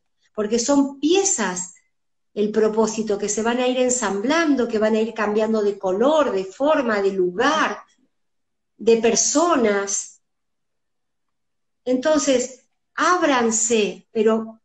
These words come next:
recuerden, si el propósito fundamental, que es vivir tu vida con alegría, no lo estás cumpliendo, si estás huyendo de vos, si estás criticándote, si te estás juzgando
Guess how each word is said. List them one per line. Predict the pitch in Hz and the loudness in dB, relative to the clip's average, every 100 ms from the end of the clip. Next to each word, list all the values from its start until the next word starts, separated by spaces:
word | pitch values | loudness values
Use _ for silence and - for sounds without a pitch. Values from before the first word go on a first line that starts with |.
| _ | _
recuerden, | 240 254 254 240 208 180 175 175 _ _ _ _ | -4 -4 -2 -2 -2 -4 -8 -12 _ _ _ _
si | - - - 240 208 220 - _ _ _ _ _ _ _ _ - | -4 -2 0 0 -2 -4 -14 _ _ _ _ _ _ _ _ -2
el | 220 | -2
propósito | 220 247 247 359 359 349 320 | 2 2 2 -2 -2 -2 -4
fundamental, | - 254 240 220 208 214 196 185 | -6 -4 -2 0 0 -2 -4 -6
que | 185 | -4
es | 247 - - | -6 -6 -2
vivir | 220 220 277 320 320 | 0 2 0 -2 -2
tu | 269 208 | -2 0
vida | 240 294 302 285 | 0 0 0 -2
con | 240 208 | -2 -2
alegría, | 202 202 196 202 185 175 | -2 -2 -4 -4 -4 -4
no | 208 285 | -2 -2
lo | 320 | -4
estás | - 277 269 | -6 -8 -6
cumpliendo, | 269 226 220 226 226 190 180 175 175 233 - _ _ _ _ _ _ _ _ _ _ _ _ | -2 -2 0 2 2 2 -2 -4 -4 -8 -12 _ _ _ _ _ _ _ _ _ _ _ _
si | - 233 | -4 -2
estás | 220 - 349 | -2 -4 -4
huyendo | 320 - - 349 381 285 226 208 | -2 -2 0 2 4 4 4 4
de | 202 202 | 4 6
vos, | 202 185 208 214 - - _ _ _ _ _ _ _ _ | 6 4 0 -4 -6 -10 _ _ _ _ _ _ _ _
si | - 247 | -6 -4
estás | 240 330 330 | -2 -2 -2
criticándote, | - 349 349 262 - 320 320 269 220 208 214 185 185 196 - | 0 0 2 -2 0 0 2 2 2 2 0 -6 -6 -10 -20
si | - 233 226 | -12 -10 -4
te | |
estás | 226 220 277 | -4 -2 -4
juzgando | - 294 - 240 302 302 226 190 185 190 - | -4 -8 -8 -2 0 2 0 0 -2 -4 -12